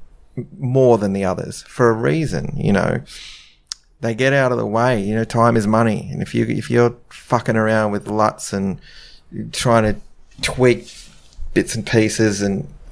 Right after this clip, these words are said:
you know, it's time. It's time, and it's like, there's just an instant result that, um, is achievable with those. And, you know, I remember hearing people like Rodney Charters, who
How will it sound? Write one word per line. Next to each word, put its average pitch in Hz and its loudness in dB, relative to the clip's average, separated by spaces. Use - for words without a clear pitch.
you 110 2
know, 98 4
it's - -6
time. 110 2
It's - -16
time, 113 0
and 101 -4
it's - -10
like, 95 -2
there's 113 -2
just 123 0
an 110 -2
instant 120 -2
result 101 2
that, - -4
um, 98 0
is - -2
achievable 113 2
with 101 4
those. 95 0
And, 107 -4
you 185 0
know, 156 4
I 139 6
remember 113 0
hearing 127 2
people 113 -2
like 101 0
Rodney 104 -2
Charters, 113 2
who 104 -8